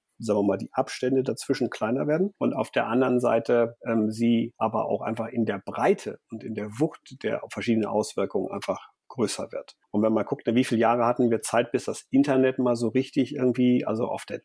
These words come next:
Desktop-Variante lief. Und dann kam von Desktop, auf einmal ging es dann zu Mobile und von Mobile, äh, haben wir uns dann auf einmal, hm, jetzt mit Social dann beschäftigen müssen. Und jetzt kommt so der nächste Schritt, der dann irgendwann ja in so eine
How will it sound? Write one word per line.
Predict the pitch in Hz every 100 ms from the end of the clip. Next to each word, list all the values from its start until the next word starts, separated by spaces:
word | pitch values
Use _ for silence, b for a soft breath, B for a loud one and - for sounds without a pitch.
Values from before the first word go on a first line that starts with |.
| -
Desktop-Variante | 165 - - 147 - 101 117 110 107 - 107
lief. | 107 131 190 - - _
Und | - 117 113
dann | - 113 135 135
kam | 127 131 -
von | 123 110
Desktop, | 127 135 - 135
auf | 123 110
einmal | 120 123 123
ging | 120 123
es | 127
dann | 123 117
zu | 113
Mobile | 107 104 135 147 147 156 156
und | 123 117
von | 113 107
Mobile, | 110 127 131 135 135 127
äh, | 120 117
haben | 117 123
wir |
uns | 120
dann | 123 117
auf | -
einmal, | 113 113 113
hm, | 120 110 110 107 104 107 _ -
jetzt | -
mit | 101
Social | - 110 151 185 156
dann | 143
beschäftigen | 139 131 147 139 165 151 143
müssen. | 151 - 160
Und | - 113 113 b -
jetzt | 117 -
kommt | 131 135
so | 139
der | 127 113
nächste | 117 143 147
Schritt, | - - 131
der | 131
dann | 127 123
irgendwann | 123 123 127 123 123
ja | 120
in | 120 120 120
so | 127
eine | 117 117 113 110